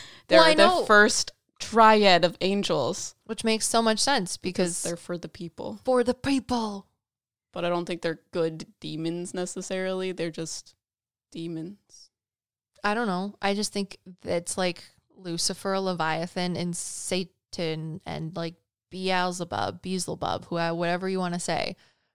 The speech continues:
Speaker 2: But, I mean, they fell from heaven, right? So if they're the ones that are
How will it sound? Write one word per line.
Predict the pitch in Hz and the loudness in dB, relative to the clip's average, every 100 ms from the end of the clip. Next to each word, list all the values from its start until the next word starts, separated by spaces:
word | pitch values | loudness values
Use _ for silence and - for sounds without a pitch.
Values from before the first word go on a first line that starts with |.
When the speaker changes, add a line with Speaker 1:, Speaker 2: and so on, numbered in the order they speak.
| _ | _
Speaker 2:
But, | 190 180 - _ - 180 - 135 | 0 0 -2 _ -18 -18 -12 -2
I | 190 | 0
mean, | 196 190 | 2 0
they | 185 | 0
fell | 185 190 185 | 2 2 2
from | 185 | 0
heaven, | 202 208 170 | 0 0 0
right? | 160 170 196 - | -2 -2 -2 -4
So | 180 | -6
if | 170 | -2
they're | - 190 | 0 2
the | 185 | 2
ones | 180 185 | 0 -2
that | 175 | -2
are | 170 | -2